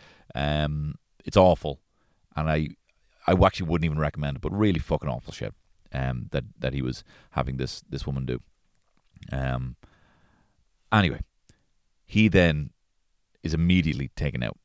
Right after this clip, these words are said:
as a, as a board member. You know, also The Rock. Sorry, The Rock is brought in as a member of the board of T K O Sports, and he's given, probably as part of the deal, the, the title of, of, of The Rock. He finally has the trademark of The Rock. He never had it.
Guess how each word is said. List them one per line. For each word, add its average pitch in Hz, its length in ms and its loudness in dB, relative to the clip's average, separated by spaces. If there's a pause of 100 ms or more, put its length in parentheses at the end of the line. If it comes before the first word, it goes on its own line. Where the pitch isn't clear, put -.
as - 100 -8
a, 62 100 -2
as 65 100 -4
a 62 40 -6
board 60 220 -2
member. 50 300 -8 (200)
You - 80 -6
know, - 240 -6
also 107 280 4
The 78 120 -2
Rock. 110 300 0
Sorry, 78 260 0
The 71 120 -4
Rock 95 260 2
is 76 60 -6
brought 71 280 0
in 67 260 0
as 65 140 -8
a 67 60 -4
member 67 220 -2
of 65 40 -4
the 65 60 -4
board 65 200 -2
of 65 60 -12
T 76 140 -4
K 67 180 -2
O 60 40 0
Sports, 60 440 -6
and 98 180 2
he's 92 140 0
given, 65 340 -4 (560)
probably 71 220 2
as 62 60 -4
part 67 200 0
of 62 60 -4
the 62 60 -4
deal, 60 280 -2 (800)
the, 71 400 0
the - 100 -4
title 104 360 0 (260)
of, 69 180 -8 (120)
of, - 320 -4
of 80 120 -6
The 87 100 0
Rock. 85 360 0
He 90 80 -6
finally 92 340 4
has 82 120 2
the - 80 -8
trademark 64 540 -4
of 69 140 -4
The 69 80 -2
Rock. 65 220 -2
He 80 80 -2
never 80 180 2
had 67 160 -2
it. - 340 -20